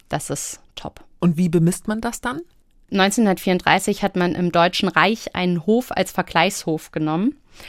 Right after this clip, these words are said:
Speaker 1: Das war der Hof Haberhaufe in Eikendorf. Das ist in der Magdeburger Börde. Da war der Boden angeblich besonders gut. Man hat sich halt die Ertragsbedingungen da angeschaut, also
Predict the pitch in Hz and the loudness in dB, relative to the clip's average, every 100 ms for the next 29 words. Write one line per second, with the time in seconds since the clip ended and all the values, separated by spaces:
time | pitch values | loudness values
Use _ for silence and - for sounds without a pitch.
0 | - - - - 170 - 160 190 190 170 | -20 -20 -10 -6 -6 0 4 4 4 0
1 | 160 180 - - 165 208 220 220 226 226 | 0 -2 -4 0 2 4 4 2 2 -2
2 | 220 - 170 170 _ _ _ - 180 220 | -2 -2 -2 -4 _ _ _ 0 0 4
3 | 262 247 226 240 330 - - _ - - | 4 4 2 0 -2 -8 -20 _ -10 -6
4 | - - - 165 160 170 - 185 170 160 | -6 -6 -2 0 2 0 -2 -2 0 0
5 | 160 165 160 175 202 262 302 _ _ - | 0 2 2 2 2 -2 -2 _ _ -20
6 | - - - - - - - - 185 208 | -20 -20 -20 -20 -20 -20 -10 0 6 6
7 | 196 180 196 196 - - 170 180 185 196 | 6 2 0 0 -4 -2 0 0 0 -6
8 | - 175 160 160 196 196 208 - 240 277 | -6 -4 0 0 0 -2 -6 -6 -2 -2
9 | - - - _ - - - 196 175 180 | -4 -12 -20 _ -20 -14 -2 2 2 2
10 | - 190 185 175 - 196 170 160 151 214 | -2 0 4 2 2 -2 0 2 2 0
11 | - 254 240 240 240 226 220 208 214 - | 0 0 0 0 0 0 0 0 -2 0
12 | 214 226 - 170 156 147 | 2 2 0 -4 -2 -6